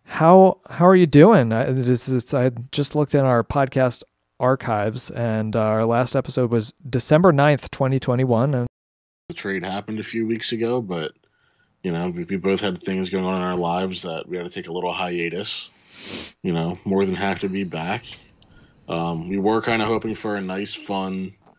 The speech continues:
Speaker 2: post-game pod of the Sixers and the Nets and all the excitement that came with that game, but I guess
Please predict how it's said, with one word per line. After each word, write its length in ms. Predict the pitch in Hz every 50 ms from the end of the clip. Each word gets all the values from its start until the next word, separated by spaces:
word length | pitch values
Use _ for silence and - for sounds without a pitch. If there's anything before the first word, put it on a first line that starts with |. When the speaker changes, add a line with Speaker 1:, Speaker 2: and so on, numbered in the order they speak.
| - - - - - _ _ _ _ _ -
Speaker 2:
post-game 680 | - 135 120 117 110 - - - 110 110 107 104 95
pod 300 | - 104 98 95 101 104
of 100 | 107 95
the 80 | 92
Sixers 440 | 87 - - 98 - - 98 95 90
and 80 | 95 92
the 40 | 90
Nets 480 | 90 92 92 98 98 - - - -
and 320 | 92 87 82 78 80 85 - _ _ _ - - - - - - _ - - _ _ _ - -
all 240 | - - 98 113 110
the 100 | 110 110
excitement 560 | 104 101 - - 120 113 107 104 104 107 101
that 140 | 98 95 -
came 260 | - 117 107 107 104
with 140 | 98 90 98
that 300 | 101 95 95 87 85 82
game, 360 | 87 92 92 98 107 113 110
but 300 | 92 92 90 87 - - _ -
I 80 | - 98
guess 540 | 95 104 95 - - - - - - -